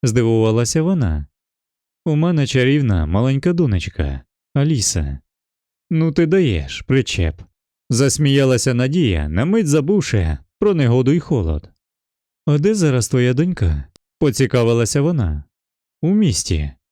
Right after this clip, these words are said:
На вихідні поїдемо разом", мовив Олексій. Надія чекала на гостей, спекла пиріг з яблуками. Аліса сіла за столом і з щирою цікавістю запитала:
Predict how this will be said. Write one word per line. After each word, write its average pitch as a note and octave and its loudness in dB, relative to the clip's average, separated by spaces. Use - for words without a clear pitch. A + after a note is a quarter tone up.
На G#3 0
вихідні F3 0
поїдемо A#2+ 0
разом", D#2 -2
мовив G#2+ 2
Олексій. C#3+ -2
Надія C3+ 2
чекала C#3+ 2
на C3+ 0
гостей, F#2 -2
спекла G3 0
пиріг D3 4
з C#3 0
яблуками. E2 -2
Аліса C#3+ 2
сіла D3 2
за B2 2
столом C3 0
і A3+ 0
з - -2
щирою C3+ 2
цікавістю C3 0
запитала: F2 -2